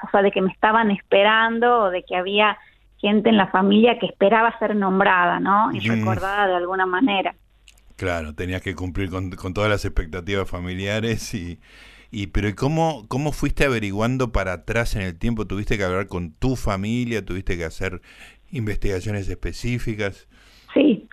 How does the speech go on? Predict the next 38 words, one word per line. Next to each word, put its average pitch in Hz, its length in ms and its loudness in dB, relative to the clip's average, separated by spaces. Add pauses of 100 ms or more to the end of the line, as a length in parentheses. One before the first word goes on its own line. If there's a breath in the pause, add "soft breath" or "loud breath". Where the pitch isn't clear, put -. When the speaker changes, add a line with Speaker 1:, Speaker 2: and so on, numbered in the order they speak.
(220 loud breath)
Speaker 1:
bueno, 269 280 6
ese 339 160 2
fue 294 160 2
un 277 40 4
camino 247 360 4
increíble. 233 800 4
La 202 160 6
verdad 185 360 2
que 247 120 4
lo 196 220 4
de 175 180 2
la 175 180 2
solicitud 190 500 4
de 240 100 6
la 214 100 6
nacionalidad 190 880 4
fue 208 120 2
nada 202 200 4
más 208 160 2
que - 80 0
el 202 80 4
principio, 196 680 2
¿no? 196 180 2
Como 190 240 4
la 180 120 6
Ítaca 240 560 4
del 185 160 -2
poema 208 480 4
de 185 320 2
Cavafis, 220 680 2
que 226 100 -10
me 190 160 -12
terminó 196 440 -8
Speaker 2:
Claro. 208 140 -2
Speaker 1:
regalando 202 600 4
un 190 80 -4
viaje 202 320 4
increíble. 233 960 6